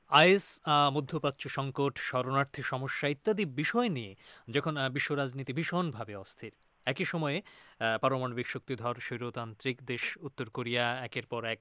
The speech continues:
এই ক্ষেপণাস্ত্র পরীক্ষা চালিয়ে যাচ্ছে, উত্তেজনা ছড়িয়ে পড়ছে। পাল্টা ব্যবস্থা হিসেবে উত্তর কোরিয়ার বিরুদ্ধে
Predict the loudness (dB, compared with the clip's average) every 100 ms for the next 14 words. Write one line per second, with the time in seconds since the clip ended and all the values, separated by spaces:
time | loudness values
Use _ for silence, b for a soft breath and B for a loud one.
0 | -8 -10 -10 -10 -12 -10 -12 -12 -12 -10
1 | -10 -4 0 0 2 -2 -4 -2 -2 -4
2 | b b b b -8 -2 -2 0 -4 -6
3 | 0 4 4 2 -2 0 0 2 6 6
4 | 8 6 6 4 0 -4 -4 -2 0 0
5 | -2 -2 0 0 0 -4 -4 -2 -2